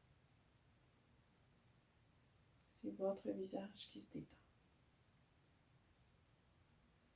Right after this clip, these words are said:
Détendez la nuque. Sentez le souffle.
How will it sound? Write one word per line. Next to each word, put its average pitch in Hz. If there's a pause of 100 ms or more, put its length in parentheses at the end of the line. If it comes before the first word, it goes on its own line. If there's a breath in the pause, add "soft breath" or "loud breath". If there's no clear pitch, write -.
(1080)
Détendez 190
la 190 (160)
nuque. 247 (3500)
Sentez 240
le 240
souffle. -